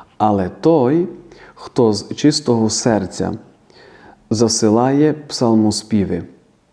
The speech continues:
І хто є святим, заховуючи відносно Бога праведність». Ось такі люди можуть співати Богові гармонійно, супроводжені духовними ритмами.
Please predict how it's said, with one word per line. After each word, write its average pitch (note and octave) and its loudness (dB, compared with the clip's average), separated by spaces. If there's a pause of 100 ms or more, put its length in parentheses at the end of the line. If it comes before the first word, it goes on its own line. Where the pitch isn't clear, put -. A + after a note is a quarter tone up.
(380)
І A#2+ 2
хто D3+ 0
є C3+ 4
святим, G2 0 (460)
заховуючи A#2+ 0
відносно A2 2
Бога G#2+ 0
праведність». F#2 -4 (960)
Ось F3+ -2
такі D3 2
люди B2+ 6
можуть A2+ 4
співати A#2 0
Богові B2+ 0 (140)
гармонійно, A2 2 (400)
супроводжені A#2+ 2 (200)
духовними A2 2
ритмами. G2 -2